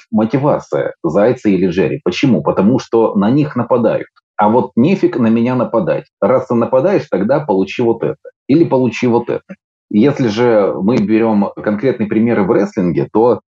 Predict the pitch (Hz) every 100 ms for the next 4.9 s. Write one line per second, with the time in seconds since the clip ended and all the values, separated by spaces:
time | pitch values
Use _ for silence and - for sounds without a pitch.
0 | _ - - 135 135 104 - 117 113 101
1 | _ 131 165 135 113 104 127 120 104 104
2 | - 120 110 82 160 196 - 101 85 -
3 | - 131 135 95 - - 113 120 - 104
4 | - 87 80 85 76 78 - -